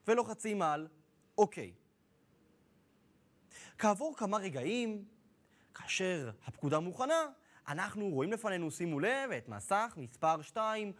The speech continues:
הוא חלק לגמרי, הוא ריק, וממנו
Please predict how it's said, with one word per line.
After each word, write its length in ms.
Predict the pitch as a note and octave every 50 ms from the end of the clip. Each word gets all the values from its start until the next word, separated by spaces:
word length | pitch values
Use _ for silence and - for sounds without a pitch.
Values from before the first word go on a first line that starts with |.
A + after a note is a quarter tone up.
| - - - _
הוא 140 | F#3 D#3+ A#2
חלק 380 | A2 C#3 B2+ D3 G3 A#3+ -
לגמרי, 580 | B3+ B3 G#3+ F3+ F#3+ E3+ E3 D#3+ D#3+ E3 E3 D#3+ E3 - - _ _
הוא 280 | - G3+ F3+ E3+ F3 A#3
ריק, 320 | C#4+ D4 - - - - _ - - - _ _ _ - -
וממנו 580 | B2+ A#2+ A#2+ B2+ F#3 A#3+ B3+ A3 G3 G3+ G#3